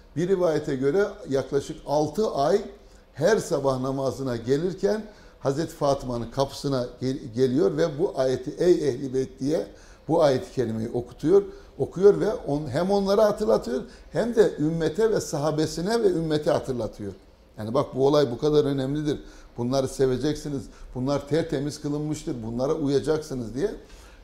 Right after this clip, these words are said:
Ve tabi bununla ilgili birçok hadis-i şerifler var. Ee, kendisiyle bulunmakta, e, şeref yap olduğumuz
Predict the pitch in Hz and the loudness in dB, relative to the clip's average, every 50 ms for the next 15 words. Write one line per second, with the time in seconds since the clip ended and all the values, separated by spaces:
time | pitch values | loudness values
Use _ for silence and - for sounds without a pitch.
0 | - 143 156 170 170 165 - 170 160 156 151 175 180 180 180 175 170 151 175 175 | -4 0 0 0 0 0 -4 -4 -4 -4 -4 -4 -2 0 2 0 0 0 -2 -4
1 | 170 170 170 - 190 175 - 156 151 143 143 147 - - 160 147 147 - 147 170 | -4 -6 -4 -2 -2 -2 -2 -2 -4 -4 -4 -6 -6 -4 -2 -2 -2 -2 -2 -2
2 | 175 165 143 135 151 185 185 - - - - - - - - 123 127 123 123 123 | 0 0 0 0 -2 -4 -4 -8 -14 -20 -20 -20 -20 -14 -8 -6 -6 -4 -2 -2
3 | 120 120 120 120 120 127 - - - - - - - - - - - - 135 139 | -2 -2 -2 -2 -4 -6 -8 -12 -18 -20 -20 -20 -20 -20 -20 -12 -6 -4 -4 -2
4 | 143 139 139 - - 165 156 151 156 151 143 - - - 120 131 143 151 147 143 | 0 -2 -4 -2 -2 -2 0 2 2 2 2 0 -4 -6 -6 -4 -2 -2 -2 -2
5 | 139 139 139 - - 151 156 143 120 - - - - - - - - - - 120 | -2 -2 -2 -2 0 2 2 2 2 0 -4 -12 -18 -20 -20 -20 -16 -10 -6 -6
6 | 117 117 110 - - - 143 139 147 147 147 143 156 160 160 - 131 139 135 113 | -4 -4 -6 -4 0 2 4 4 4 2 0 0 0 2 2 2 0 0 0 0
7 | 113 120 117 120 151 160 156 | 0 -2 -2 -2 -4 -6 -8